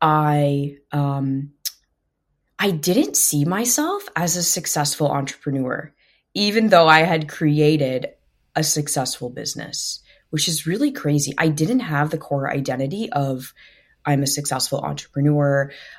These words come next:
I'm a, you know, highly sought after coach. Like, I'm wealthy." I, I actually didn't see any of that, which is kind of crazy. Like, I think this is, this is how, like, this is how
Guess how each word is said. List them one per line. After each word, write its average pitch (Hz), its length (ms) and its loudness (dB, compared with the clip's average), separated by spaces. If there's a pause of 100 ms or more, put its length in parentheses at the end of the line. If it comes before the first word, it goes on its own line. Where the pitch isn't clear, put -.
(120)
I'm 143 240 4
a, 135 460 -2
you 156 100 2
know, 139 140 2
highly 135 340 -2
sought 131 200 -2
after 139 240 -8
coach. 147 480 0
Like, 135 220 -4 (280)
I'm 135 220 2
wealthy." 147 680 4
I, - 200 6
I 165 120 6
actually 175 360 2
didn't 156 220 0
see - 180 -4
any 139 240 -2
of 131 140 -6
that, 127 240 -4
which 156 240 2
is 156 100 -4
kind 254 260 -2
of 349 60 -2
crazy. 147 420 0
Like, 139 160 -2
I 143 100 4
think 143 240 -2
this 143 200 -2
is, 135 240 -2 (800)
this 175 220 4
is 185 120 0
how, - 200 -2
like, 147 340 0
this 202 160 2
is - 100 0
how 160 360 2